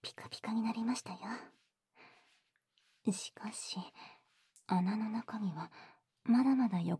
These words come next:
れが溜まっているはずですから。次は、舌を奥までずっぽりと差し込む、ドスケベメイドのお下品アナルディープキスをいたします。さあ、肛門の力を抜いてください。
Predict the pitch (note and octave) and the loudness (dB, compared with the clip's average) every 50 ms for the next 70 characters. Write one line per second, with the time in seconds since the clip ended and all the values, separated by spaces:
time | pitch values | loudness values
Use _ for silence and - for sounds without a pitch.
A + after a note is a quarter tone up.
0 | F3+ F3+ G3 G#3 - G#3+ - - E3+ D#3 F3 F#3 - - - G#3 A3 A3 G#3 G3+ | 2 0 0 0 -2 -2 -2 -2 -2 -2 -2 -4 -6 -8 -8 -4 -4 -4 -2 -4
1 | G#3 - - - A#3 A#3+ - - - G#3+ - F#3+ F#3 - - - - - - - | -6 -4 -2 -4 -4 -4 -4 -8 -8 -8 -6 -6 -8 -10 -12 -20 -20 -20 -20 -20
2 | - - _ _ _ _ _ _ _ _ _ _ _ _ _ _ _ _ _ - | -20 -20 _ _ _ _ _ _ _ _ _ _ _ _ _ _ _ _ _ -16
3 | - - - - - - F3+ - G3 G3 F#3+ F3+ E3 - - - - - - - | -16 -12 -10 -6 -2 -2 0 0 0 -4 -2 -4 -6 -6 -8 -14 -18 -20 -20 -20
4 | _ _ _ _ _ _ _ _ - - - - - - B3+ C4 A#3+ G3 D3+ C#3 | _ _ _ _ _ _ _ _ -12 -6 -4 -4 0 4 4 4 4 2 0 -2
5 | - F#3+ A3+ - - A#3 A3 A#3 G#3 F#3 D#3+ D3+ - - - - F3+ - - _ | -2 -4 -4 -2 -2 -2 -2 -2 -2 -4 -8 -12 -14 -12 -10 -10 -10 -10 -12 _
6 | _ _ _ _ _ - - - A#3+ C4 - - G#3 F3 - - - - - - | _ _ _ _ _ -12 -4 -2 -2 -2 -2 -2 -6 -6 -6 -8 -10 -10 -10 -10
7 | - - G#3 G#3 F#3+ F3+ F3 - - - - - - - - _ _ _ _ _ | -8 -4 -4 -4 -4 -6 -12 -14 -14 -16 -18 -18 -18 -20 -20 _ _ _ _ _
8 | _ _ _ _ _ - F#3+ F3+ D#3+ - - - - G3 F#3+ G3 G3 G3 F#3+ G3 | _ _ _ _ _ 0 0 0 0 -2 -6 -8 -4 -2 0 2 2 2 2 0
9 | G#3 G#3 - F#3+ D#3 D3+ D#3 - - - - - - _ _ _ _ _ _ - | -2 -2 -4 -4 -4 -4 -8 -8 -10 -16 -20 -20 -20 _ _ _ _ _ _ 0
10 | G3 F#3 F#3 G3 G#3 G3+ - - A#3 A#3 G#3+ F3 C#3+ C#3+ D3 F3 G3 A3 A3+ - | 2 2 4 2 0 0 2 6 6 6 6 6 0 -2 -4 -2 0 0 0 0
11 | A3+ A3 A#3 - - - - - - - - C4+ G#3+ F#3 - F#3 F#3+ - - - | -2 -4 -4 -6 -10 -12 -8 -8 -6 -2 0 0 0 -2 -4 -8 -8 -8 -8 -10
12 | - - - - - - - _ _ _ _ _ _ _ - - - - - - | -10 -10 -10 -12 -14 -18 -20 _ _ _ _ _ _ _ -20 -20 -20 -20 -20 -20
13 | _ _ _ _ _ _ _ - _ _ _ _ _ _ - - A#3+ - - A#3+ | _ _ _ _ _ _ _ -20 _ _ _ _ _ _ -8 -6 -6 -2 0 -2
14 | B3 - - - - - - - - - _ _ _ _ _ _ _ _ - - | -2 -2 -4 -12 -14 -14 -14 -16 -18 -20 _ _ _ _ _ _ _ _ -4 4
15 | - A3+ A3 A3 A3 A3+ A3+ A3 A3 A3+ - - - - - G#3+ G#3+ A#3+ A#3 F#3 | 6 8 10 10 10 8 8 6 4 4 2 0 -6 -4 -2 2 4 4 4 4
16 | D3 C#3+ D#3 E3+ - - A3 - - A#3+ A#3+ - - - A#3+ - | 2 -2 -6 -6 -6 -6 -6 -4 0 0 -2 0 0 -4 -4 -4